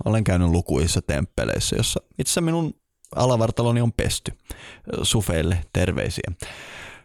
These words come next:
Ö, temppeli on myös paikka, jonne kuuluu rituaali.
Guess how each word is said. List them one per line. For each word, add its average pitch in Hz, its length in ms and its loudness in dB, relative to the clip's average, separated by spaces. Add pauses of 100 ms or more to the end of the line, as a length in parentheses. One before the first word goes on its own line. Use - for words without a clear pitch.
(160)
Ö, 82 320 4 (1400)
temppeli 113 540 2
on 98 220 4
myös 98 340 2
paikka, 104 540 0 (800)
jonne 95 200 2
kuuluu 101 380 2
rituaali. 64 720 0